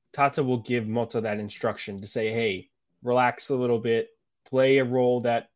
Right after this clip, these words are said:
that we really need right now. Don't try and, you know, over-exasperate yourself and, and go f-, too forward." And I think Mota has shown that he can be disciplined in that role before, and he could probably accelerate or excel in that again without Sergio Busquets on the fi-, on the field.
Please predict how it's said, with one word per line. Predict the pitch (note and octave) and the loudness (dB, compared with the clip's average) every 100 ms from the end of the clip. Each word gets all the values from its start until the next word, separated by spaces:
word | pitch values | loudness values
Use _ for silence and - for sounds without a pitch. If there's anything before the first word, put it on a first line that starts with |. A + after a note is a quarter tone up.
| _ | _
that | B2 G#2+ | -6 -4
we | A#2+ A#2+ | -4 -2
really | B2+ B2+ B2+ | 0 2 2
need | B2 B2 | 0 -2
right | A2+ A2 | -2 -4
now. | A2 A2+ | -4 -6
Don't | G#2+ A#2+ B2+ B2 | -4 -2 -2 -4
try | B2+ B2+ | -2 0
and, | B2 A#2+ A#2 - - _ | 0 -2 -6 -14 -20 _
you | B2 | -4
know, | A2+ - | -4 0
over-exasperate | C3 B2 A#2+ A2 B2 A#2+ - A2 | 0 0 -2 0 0 0 -4 -6
yourself | A2+ A2+ A#2 | -4 -4 -4
and, | A2+ | -6
and | A2 A2 | -6 -4
go | A#2+ A#2 | -2 -2
f-, | - - | -4 -10
too | - D3+ | -2 -2
forward." | C#3+ C#3+ C3+ A#2+ A#2 | 0 2 4 2 0
And | A2+ | 0
I | A2 | -2
think | D3+ - | -4 -2
Mota | C3 C3 B2+ G2+ - _ _ | -2 2 0 0 -10 _ _
has | D3+ C#3+ | 2 2
shown | - D3+ D3+ | 4 4 6
that | C3+ A#2+ | 2 -4
he | C3 | -4
can | B2+ | -4
be | B2 | -2
disciplined | A#2+ A#2+ A#2 A2+ A2 | -2 -6 -6 -4 -4
in | G#2+ | -4
that | G2+ | -4
role | A2 A2+ | 0 0
before, | G2+ F#2+ C3 E3 D#3 | 0 -4 2 4 2
and | A#2 | -2
he | A#2 | -6
could | G#2 | -6
probably | B2 A#2+ A2+ A#2 | -2 0 0 -4
accelerate | G#2+ - A#2 A2+ A2+ A2+ - _ - - | -6 -4 -2 0 0 -2 -8 _ -14 -4
or | A#2 - | -2 -2
excel | A2+ C#3 B2+ A#2 | -4 0 2 0
in | A2+ | -2
that | A2 | -4
again | G#2+ B2 A#2 | -2 -2 -2
without | G#2+ A2+ G2+ | -2 -4 -4
Sergio | A2+ G#2+ G#2+ | -8 -6 -6
Busquets | A2+ G#2 A2+ G#2 | -6 -6 -6 -6
on | G#2+ G2+ | -8 -10
the | |
fi-, | - A#2+ B2 | -6 -4 -4
on | A#2 | -6
the | A2 | -8
field. | - C3 A2+ | -2 0 0